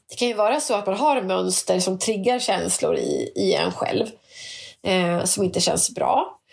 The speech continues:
Och de ska man ju ta på största allvar. Eh, men man behöver inte heller vara slav under sina känslor, utan man kan ju också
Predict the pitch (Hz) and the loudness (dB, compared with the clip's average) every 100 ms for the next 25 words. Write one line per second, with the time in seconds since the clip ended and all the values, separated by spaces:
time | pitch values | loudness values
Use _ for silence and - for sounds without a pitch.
0 | - - _ _ _ _ _ _ - 208 | -20 -20 _ _ _ _ _ _ -4 2
1 | 220 220 - 208 202 175 185 190 175 - | 2 2 0 0 0 0 0 0 0 0
2 | - 185 - 190 285 294 _ _ 220 196 | 0 0 2 2 2 -4 _ _ -2 0
3 | 185 180 180 180 185 _ _ _ 226 220 | 2 0 0 -2 -4 _ _ _ 0 0
4 | 208 - 220 233 226 214 247 262 202 196 | 0 -2 0 2 0 0 0 2 2 2
5 | - 294 294 190 190 208 196 190 196 202 | 0 0 2 2 2 0 0 0 0 2
6 | 262 220 208 - 233 180 220 220 240 254 | 2 0 -2 0 2 2 0 -2 0 2
7 | 196 | 2